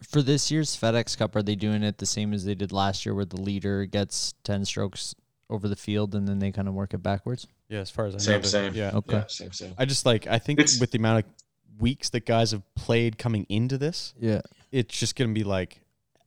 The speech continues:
Speaker 2: ha-, have you maintained your, your stability to get through this, or your endurance, like, or are you
Speaker 3: Yeah, your stamina
Speaker 2: done?
Speaker 3: has to be there for
Speaker 2: Yeah,
Speaker 3: sure.
Speaker 2: how's your
Speaker 3: Yeah.
Speaker 2: stamina? Are you,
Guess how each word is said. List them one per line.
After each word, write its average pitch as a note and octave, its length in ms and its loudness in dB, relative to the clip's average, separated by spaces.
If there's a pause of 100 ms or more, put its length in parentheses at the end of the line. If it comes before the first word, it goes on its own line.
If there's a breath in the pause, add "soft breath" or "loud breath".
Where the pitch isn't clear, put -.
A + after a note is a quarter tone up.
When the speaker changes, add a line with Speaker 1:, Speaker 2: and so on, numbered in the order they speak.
Speaker 2:
ha-, A2 280 -4
have G#2 220 -2
you G#2+ 220 2
maintained C3 640 4
your, F3+ 360 4 (500)
your C#3 100 2
stability E3 440 2
to D3+ 60 -6
get F3 180 2
through F3+ 240 0
this, G3 320 2
or A2+ 460 4
your G#2 220 -2
endurance, C3 400 2
like, A2 320 -4
or A2+ 260 2
are G#2 60 2
you G#2 220 2
Speaker 3:
Yeah, G2+ 80 10
your A2 100 8
stamina A#2 480 10
Speaker 2:
done? G#2+ 160 10
Speaker 3:
has G2 200 6
to F2 60 -4
be F#2+ 140 0
there F#2 160 4
for A#2+ 80 -2
Speaker 2:
Yeah, A2+ 140 6
Speaker 3:
sure. G2 100 6
Speaker 2:
how's B2 220 4
your C3+ 100 2
Speaker 3:
Yeah. - 40 -4
Speaker 2:
stamina? B2 640 0
Are F#2+ 120 0
you, F#2+ 280 -4